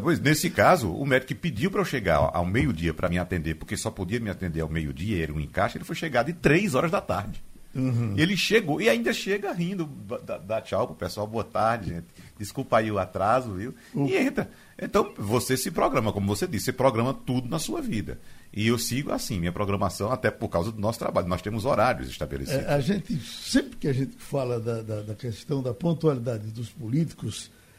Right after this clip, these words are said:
Speaker 2: há, há um louvor de qualquer um que lidou com Jarbas Vasconcelos.
Speaker 1: Sem dúvida.
Speaker 2: Como repórter, como, acho que como os funcionários dele e tal, porque vo-, é, vo-, Jarbas marcava assim,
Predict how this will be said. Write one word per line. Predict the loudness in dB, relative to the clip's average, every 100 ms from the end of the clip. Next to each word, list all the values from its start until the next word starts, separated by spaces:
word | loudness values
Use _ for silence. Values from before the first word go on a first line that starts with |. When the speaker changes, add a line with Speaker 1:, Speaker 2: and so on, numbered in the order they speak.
| -20 _ -10 -2
Speaker 2:
há, | 0 0 2
há | 4
um | 6
louvor | 10 10 10 6 6 6 4 -4
de | -10 -8
qualquer | 0 0 0 2 4
um | 6 8 8 6 0 -16 -20 -20 _ -4
que | 0
lidou | 2 2 4 4
com | 2 0
Jarbas | 2 2 2 2
Vasconcelos. | 0 -2 -6 -6 -10 -6
Speaker 1:
Sem | 0 2
dúvida. | 2 0 -2 -10 -4
Speaker 2:
Como | -2 0
repórter, | -2 0 6 8 10 8 2 -8
como, | -8 -6 -4 -4
acho | -4
que | -10
como | -12 -10 -10
os | -10
funcionários | -8 -6 -4 -4 -4 0
dele | 6 8 8 6
e |
tal, | 0 -4 -6 -20 -20 -6
porque | -2 2 2
vo-, | 2 0 -6 0
é, | 0 2
vo-, | -2 -4 -6
Jarbas | -2 2 2 4 2
marcava | 2 -2 0 0 0
assim, | -4 -8